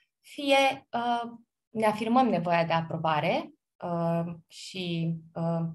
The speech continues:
renunțăm la anumite modalități particulare de, uh,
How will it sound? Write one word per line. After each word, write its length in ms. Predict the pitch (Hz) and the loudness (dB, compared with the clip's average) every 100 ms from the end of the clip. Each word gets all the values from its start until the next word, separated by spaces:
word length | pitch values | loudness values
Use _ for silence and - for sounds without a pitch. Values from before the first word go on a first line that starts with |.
| - | -4
renunțăm 560 | 190 196 180 175 240 | 0 2 0 2 2
la 100 | 196 | 4
anumite 760 | 170 160 160 165 160 170 156 - | 4 4 2 2 0 -2 -4 -8
modalități 920 | - 190 175 165 165 160 165 165 - _ | -4 -2 2 2 2 -2 -2 -2 -10 _
particulare 760 | 180 160 175 165 180 180 156 160 | -4 -2 -6 -2 2 4 2 -2
de, 260 | 160 160 165 - - - | -6 -6 -8 -16 -20 -6
uh, 260 | 160 160 | -4 -4